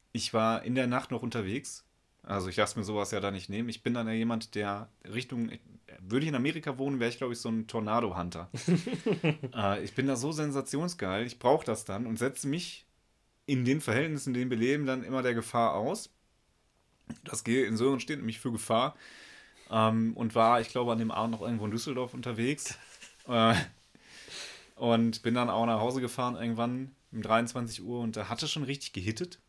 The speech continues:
Speaker 2: Ja,
Speaker 1: Ja.
Speaker 2: richtig, ja.
Speaker 1: Äh, und du sahst wirklich stellenweise komplett überschwemmte Straßen, komplett überschwemmte Autobahnen.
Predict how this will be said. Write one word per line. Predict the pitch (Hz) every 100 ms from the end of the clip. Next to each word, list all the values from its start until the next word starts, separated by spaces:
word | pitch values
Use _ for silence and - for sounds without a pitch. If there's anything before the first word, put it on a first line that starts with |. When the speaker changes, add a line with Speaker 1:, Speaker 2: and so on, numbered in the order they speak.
| _ -
Speaker 2:
Ja, | 95 113
Speaker 1:
Ja. | 101
Speaker 2:
richtig, | 104 - 92
ja. | 95 101 - 107 104
Speaker 1:
Äh, | -
und | 110
du | 104
sahst | 98 107 -
wirklich | 117 113 107 101 - _ _ -
stellenweise | - 113 117 113 110 107
komplett | - 104 98 113 139 156
überschwemmte | 143 131 127 117 113
Straßen, | - 104 104 - 101 113 - _ -
komplett | 104 92 131
überschwemmte | 123 120 - 110 110 107
Autobahnen. | 98 113 104 95 95